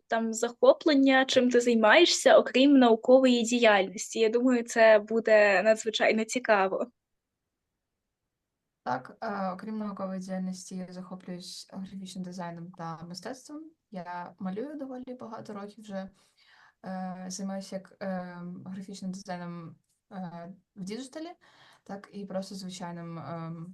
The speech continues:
Speaker 2: мистецтвом. Тобто я пишу маслом, е, гуашю, ну, і всякими іншими матеріалами малюю. Е, також я люблю подорожувати, е, і думаю, що я люблю готувати теж.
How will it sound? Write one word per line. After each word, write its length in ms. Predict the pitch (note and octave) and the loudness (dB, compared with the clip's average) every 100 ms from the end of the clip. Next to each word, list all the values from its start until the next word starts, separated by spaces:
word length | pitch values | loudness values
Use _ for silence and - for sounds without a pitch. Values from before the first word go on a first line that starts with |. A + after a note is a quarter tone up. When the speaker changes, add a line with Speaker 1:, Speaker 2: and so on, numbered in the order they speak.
| _ | _
Speaker 2:
мистецтвом. 500 | F#3 F#3 F3 - F3 | -12 -10 -14 -14 -14
Тобто 220 | F3 - F3 | -16 -16 -14
я 100 | E3 | -14
пишу 260 | - - | -16 -14
маслом, 420 | F3+ C#4+ - C#4+ - _ _ _ _ _ _ | -12 -14 -14 -14 -14 _ _ _ _ _ _
е, 300 | F#3 F3 E3+ F#3 | -12 -10 -12 -16
гуашю, 460 | F#3+ F#3 A#3 - C4 | -12 -10 -10 -12 -10
ну, 100 | B3+ | -8
і 100 | F#3 | -8
всякими 360 | F3+ F3+ F3+ E3+ | -10 -14 -12 -12
іншими 300 | F#3 F3+ E3 | -12 -12 -14
матеріалами 360 | F3+ E3 E3+ | -14 -14 -14
малюю. 340 | E3 - E3+ F#3 _ _ - - - _ - | -16 -16 -18 -18 _ _ -20 -20 -20 _ -12
Е, 160 | F#3 | -10
також 320 | G3 G#3+ A3+ | -10 -12 -12
я 60 | G#3+ | -12
люблю 200 | G3 F#3+ | -10 -12
подорожувати, 720 | F#3 F#3+ F#3 F#3 G3+ A3+ D4 E4 _ _ _ _ _ _ _ | -10 -12 -10 -10 -10 -10 -12 -14 _ _ _ _ _ _ _
е, 500 | F3+ F3+ F3 F3 E3+ - | -12 -10 -10 -12 -14 -12
і 840 | G3 G#3 - A3+ A#3 A#3 A#3 A#3 A#3 _ _ - | -12 -12 -14 -14 -14 -14 -14 -16 -18 _ _ -16
думаю, 600 | F#3 F#3 F#3 F#3 F3+ F3 | -12 -8 -6 -6 -8 -12
що 180 | - F3+ | -10 -10
я 60 | |
люблю 340 | F3 F3+ E3+ G3+ | -8 -10 -10 -12
готувати 500 | - E3 - - - - _ _ _ _ _ _ - | -14 -16 -16 -18 -20 -20 _ _ _ _ _ _ -16
теж. 320 | A#2 C3 | -14 -16